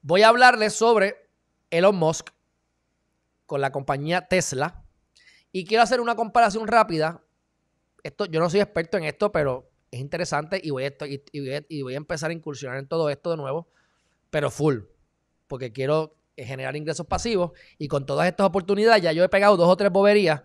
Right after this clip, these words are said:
que hubiese hecho, eh, hubiese hecho dinero si hubiese invertido ahora en la pandemia. No lo hice.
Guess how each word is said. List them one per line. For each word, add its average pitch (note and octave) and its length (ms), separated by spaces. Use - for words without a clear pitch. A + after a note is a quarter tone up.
que E3+ 80
hubiese D3+ 240
hecho, D#3+ 200
eh, D#3+ 100
hubiese E3 480
hecho G3 200
dinero F#3 460
si - 240
hubiese D#3 220
invertido F#3 500
ahora E3 260
en F#3 40
la F#3 80
pandemia. F#3+ 380
No D#3+ 80
lo G3+ 120
hice. F3 320